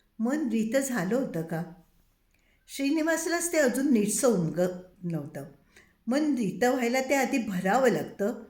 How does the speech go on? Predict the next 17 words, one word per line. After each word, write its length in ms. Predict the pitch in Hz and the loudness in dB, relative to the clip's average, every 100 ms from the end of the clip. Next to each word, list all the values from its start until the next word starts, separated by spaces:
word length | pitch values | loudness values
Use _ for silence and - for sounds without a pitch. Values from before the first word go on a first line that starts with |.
| _ _ _ 185 | _ _ _ -2
गीताने 760 | 220 220 226 269 311 311 - - _ _ _ _ | -2 0 0 2 0 -4 -12 -20 _ _ _ _
त्याचं 340 | 202 170 175 262 | -8 -6 -4 0
मन 500 | 247 165 208 254 190 - - - - 254 | 2 2 2 0 0 -4 -14 -20 -12 -6
तसं 200 | 339 370 | -2 0
व्यापून 480 | 240 165 - 311 | 2 0 0 -2
टाकलं 400 | 349 185 - 220 | 0 -2 0 0
होतं 260 | 311 - 165 | 2 0 -4
का? 220 | 190 233 - - _ _ _ _ 220 | -2 -6 -8 -18 _ _ _ _ -6
या 140 | 254 | -6
प्रश्नाचं 580 | 254 202 180 220 226 240 | -2 -2 -2 -2 -2 2
उत्तर 360 | 240 - 202 233 | 0 0 -2 -2
श्रीनिवास 840 | - 208 220 254 180 196 - - | 0 2 2 2 0 -2 -2 -2
स्वतः 500 | 180 170 202 226 262 - | -4 -2 -4 -4 -4 -8
स्वतःशीही 1080 | - - 190 - 202 214 214 196 165 247 240 | -12 -4 -2 0 0 0 0 -2 0 0 4
देऊ 200 | 190 180 | 4 4
शकत 440 | - - 165 - | 2 -4 -6 -6
नव्हता. 280 | 156 139 | -8 -8